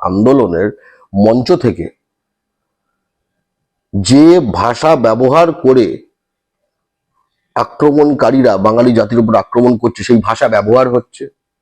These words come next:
এ কেমন ভাষা আন্দোলন?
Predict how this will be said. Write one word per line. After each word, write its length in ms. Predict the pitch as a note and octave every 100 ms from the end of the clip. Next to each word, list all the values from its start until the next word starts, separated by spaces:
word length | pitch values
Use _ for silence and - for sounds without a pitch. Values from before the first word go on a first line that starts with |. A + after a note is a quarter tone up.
| _ _ _ _ _ _ _ _ _ _ _ _ _ _ -
এ 60 | B2+
কেমন 340 | D3 D#3 E3
ভাষা 260 | C#3 G#2+ G2
আন্দোলন? 340 | D#2 A1+ G1+